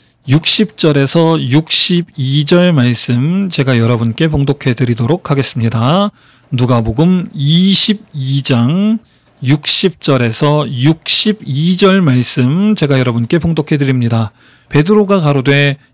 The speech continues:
"이 사람아, 나는 너 하는 말을 알지 못하노라고 방금 말할 때에 닭이 곧 울더라." 주께서 돌이켜 베드로를 보시니, 베드로가 주의 말씀, "곧 오늘 닭 울기 전에 내가 세 번 나를 부인하리라." 하심이 생각나서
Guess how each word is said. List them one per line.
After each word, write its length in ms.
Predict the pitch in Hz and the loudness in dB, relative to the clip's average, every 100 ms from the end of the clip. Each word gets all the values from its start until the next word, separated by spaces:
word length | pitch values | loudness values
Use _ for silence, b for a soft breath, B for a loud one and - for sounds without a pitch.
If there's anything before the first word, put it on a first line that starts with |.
| - | -4
"이 80 | |
사람아, 680 | 175 196 180 165 165 160 151 | 0 2 2 0 0 -2 -4
나는 460 | 131 131 135 135 123 | -2 0 0 -2 -2
너 460 | 123 131 139 190 | -2 0 0 -2
하는 340 | 175 190 180 185 | -4 -4 -2 -2
말을 640 | 175 147 143 170 190 196 | -2 -2 0 0 0 -2
알지 460 | 135 139 160 170 214 | -2 0 0 0 -2
못하노라고 840 | 170 165 170 175 160 151 147 156 | -2 -4 -4 -2 0 0 0 -2
방금 440 | 160 - 143 143 196 | -4 -4 -2 0 0
말할 420 | 208 135 123 120 | 0 0 0 -2
때에 500 | - 123 110 160 214 b b - | -4 -4 0 0 -2 b b -10
닭이 340 | 120 104 139 | -6 -4 -4
곧 220 | 143 214 | 0 -2
울더라." 720 | 190 147 151 135 113 101 98 - b b b | 0 -2 0 -2 -4 -6 -10 -16 b b b
주께서 440 | - 170 220 208 | -4 0 2 2
돌이켜 360 | - 196 180 190 | 2 2 2 0
베드로를 540 | 156 151 180 175 175 | 0 0 0 0 0
보시니, 720 | 147 123 135 147 165 135 120 b b b _ | 0 -2 0 2 2 2 -2 b b b _
베드로가 420 | 135 143 143 135 | -6 -2 0 0
주의 280 | 131 135 123 | -2 -2 0
말씀, 600 | 113 117 117 165 180 180 b b | 0 -2 -2 -2 -2 -4 b b
"곧 280 | - 147 143 | -2 0 0
오늘 340 | 135 131 127 120 | -2 0 0 0
닭 300 | - 151 - | -2 -4 -2
울기 360 | 151 170 180 | -2 -2 -2
전에 400 | 160 143 147 143 | -2 0 0 -2
내가 280 | 139 120 120 | -2 -4 -2
세 240 | 123 202 220 | -2 0 2
번 220 | 233 226 | 2 2
나를 300 | 190 185 180 | 2 0 -2
부인하리라." 840 | - 160 165 139 139 139 139 139 | 0 0 2 0 0 0 0 0
하심이 360 | 123 - 135 143 | -2 -2 -2 -2
생각나서 840 | 156 147 139 113 101 113 131 | -4 -4 -4 -4 -4 -4 -4